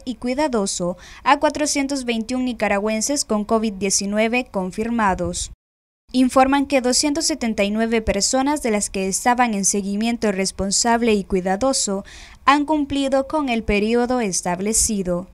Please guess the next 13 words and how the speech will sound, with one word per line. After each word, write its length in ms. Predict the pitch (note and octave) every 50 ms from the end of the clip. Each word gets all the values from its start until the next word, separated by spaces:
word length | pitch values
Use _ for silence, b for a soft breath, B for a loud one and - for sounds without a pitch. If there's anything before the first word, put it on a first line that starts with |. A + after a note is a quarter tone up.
| _ _ _ _ _ _ _ -
La 160 | - A3 A#3+
nota 320 | C4 C4+ C#4 C4+ C#4 C#4+ C#4
de 120 | C4 C4+
prensa 540 | C4+ C4+ C4 C4+ C4+ C4+ - C#4+ C#4 C4 - -
hace 320 | - C#4 C#4 C#4 - C#4
referencia 720 | B3 A3+ A3 - - G#3 G3+ A3 A3 A3+ G#3+ - C#4 C#4
que 140 | C4+ - A3+
desde 440 | G#3 G3+ G#3 G#3 G3 G3+ G#3 G3 -
el 160 | - A3+ A3 G#3+
inicio 520 | G#3 G3+ A3 B3+ C#4 C#4 - - C4 A3+
de 120 | G3+ F#3+
la 200 | F#3 F#3 F#3 F3+
pandemia 580 | - C4 C#4+ D4 C4+ B3+ A#3 G#3+ G#3+ G#3+ G#3+ G#3+